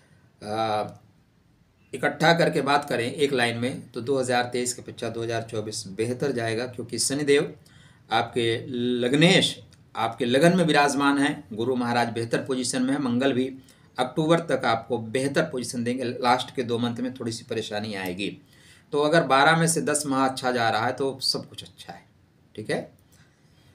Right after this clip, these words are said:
बेहतर परिणाम प्राप्त करने के लिए आप अपने गुरु को मजबूत करके रखें, क्योंकि धनात् धर्म, गुरु का रत्न धारण कर सकते हैं,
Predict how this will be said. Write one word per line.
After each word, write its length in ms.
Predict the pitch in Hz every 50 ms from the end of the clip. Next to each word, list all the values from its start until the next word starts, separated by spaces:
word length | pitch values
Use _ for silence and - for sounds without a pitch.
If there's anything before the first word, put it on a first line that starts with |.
| _ - -
बेहतर 280 | 120 139 160 175 196 190
परिणाम 360 | 185 196 175 170 170 170 165
प्राप्त 320 | 170 160 151 151 - 175
करने 260 | - 139 123 135 135 135
के 140 | - 113
लिए 300 | 107 107 107 117 - - - - _ _ _ _ _ _ _ _ _ _ _ _ _ _ _ _ _ _ _ _ _ _ _ _ _ _ _ _ _ _ _ _ _ _ _ _ _ -
आप 180 | 127 139 147 -
अपने 240 | - 170 165 160 147
गुरु 240 | 131 143 165 175 170
को 100 | 165 135
मजबूत 380 | 127 123 110 113 117 113 113
करके 220 | - 101 85 85 98
रखें, 280 | 95 - - 92 92
क्योंकि 240 | - 120 113 - -
धनात् 380 | - 110 117 120 139 156 - 127
धर्म, 460 | 101 104 104 107 120 123 - - - - - - _ _ _ _ _ _ _ _ _ _ _ _ _ _ _ _ _ _ _ _ _ _ _ _ _ _ _ _ _ -
गुरु 200 | 117 156 180 185
का 80 | 175 165
रत्न 200 | 170 165 165 156
धारण 240 | 131 135 147 -
कर 120 | 123 127 113
सकते 320 | - - - - - 110
हैं, 280 | 98 92 92 92 -